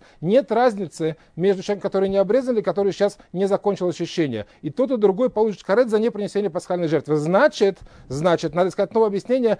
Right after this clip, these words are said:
почему Раби Элазар считает, что нельзя окропить его водой в шаббат. Ведь то, что считается частью заповеди, можно, эту подготовку можно делать, другими словами, если человек обязан сделать, ча-, как часть заповеди,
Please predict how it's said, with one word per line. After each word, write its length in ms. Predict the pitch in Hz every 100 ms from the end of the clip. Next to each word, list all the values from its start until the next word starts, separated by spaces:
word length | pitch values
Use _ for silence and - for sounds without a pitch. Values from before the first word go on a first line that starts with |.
| _ -
почему 360 | 170 208 214
Раби 200 | 220 208
Элазар 180 | 220 214
считает, 440 | - 190 254 233
что 120 | - 180
нельзя 220 | 170 214
окропить 420 | - 190 220 -
его 340 | 185 202 190 - -
водой 320 | 165 175 214
в 40 |
шаббат. 320 | - 202 190 131
Ведь 160 | 123 -
то, 240 | 269 262
что 220 | - 185 -
считается 500 | 175 - 185 175 180
частью 480 | - 196 175 - 180
заповеди, 640 | 160 196 175 117 98 92 _ _ _
можно, 560 | 131 170 208 160 175 151 _
эту 240 | 190 180 175
подготовку 320 | 165 180 185 196 - 143 _
можно 480 | 170 196 214 160 180
делать, 420 | 156 202 269 269
другими 240 | 208 208 214
словами, 180 | 180 208
если 120 | 220
человек 240 | 208 190
обязан 400 | 180 175 185 180
сделать, 460 | 156 160 - 147 107 _
ча-, 180 | - 220 -
как 220 | 208 202
часть 280 | - 233 208
заповеди, 640 | 170 202 214 143 113 104